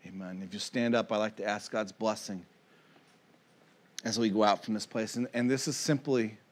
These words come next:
uh, what I ask. I just ask,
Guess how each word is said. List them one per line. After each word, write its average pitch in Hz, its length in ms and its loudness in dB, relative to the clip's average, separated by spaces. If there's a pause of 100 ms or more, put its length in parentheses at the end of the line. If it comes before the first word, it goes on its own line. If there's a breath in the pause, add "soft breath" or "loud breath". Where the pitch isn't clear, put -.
(760 soft breath)
uh, 113 220 -4
what 113 160 0
I 110 140 0
ask. 101 520 -4
I 143 140 -4
just 147 220 -4 (100)
ask, 131 480 -8